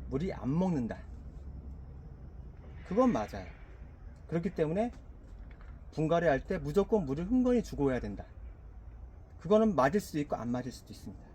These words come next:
예를 들어서 이게 지금 내경이 칠십이에요. 정확히 육십구, 육백구십이에요. 저는 대부분 칠백 분, 아까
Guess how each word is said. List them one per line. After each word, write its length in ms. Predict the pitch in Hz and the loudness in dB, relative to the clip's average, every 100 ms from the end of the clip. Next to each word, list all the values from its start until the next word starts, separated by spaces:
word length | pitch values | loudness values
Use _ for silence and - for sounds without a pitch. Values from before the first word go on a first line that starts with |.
| - - - - - - - - - - - - - - - - 139 | -16 -16 -16 -14 -14 -14 -16 -18 -16 -16 -18 -18 -18 -16 -16 -10 4
예를 260 | 185 220 | 8 8
들어서 400 | 170 165 202 135 - - - - - - - - - - - - - - - - - - - - - - | 6 4 4 2 0 -12 -16 -12 -10 -10 -10 -10 -10 -10 -12 -14 -14 -14 -16 -16 -16 -14 -14 -16 -12 -10
이게 680 | 165 180 202 208 208 202 190 | -4 -2 0 2 2 0 -2
지금 540 | 180 175 185 185 170 | -2 0 2 2 2
내경이 680 | 143 190 202 185 175 160 101 - - - - - - | 4 4 6 6 4 2 -2 -8 -14 -16 -14 -16 -12
칠십이에요. 640 | - 262 247 175 117 98 90 - - - - - - - - - - - - - - | -4 -4 -2 -4 -4 -4 -10 -16 -18 -18 -18 -18 -18 -18 -18 -16 -16 -16 -16 -16 -2
정확히 320 | 165 170 139 | 0 2 -2
육십구, 400 | - 135 - 101 - - - | -6 -6 -6 -8 -8 -14 -10
육백구십이에요. 760 | 143 190 - 131 143 110 104 156 - - - - - - - - - - | -2 0 0 -2 -4 -2 -2 -4 -8 -18 -18 -18 -18 -18 -18 -18 -18 -6
저는 240 | 165 190 | 0 0
대부분 380 | 165 170 180 165 | 2 2 2 0
칠백 280 | - 220 190 | 0 0 0
분, 140 | 120 92 - - | -2 -6 -10 -8
아까 500 | - 127 - 196 214 | -4 -4 2 2 2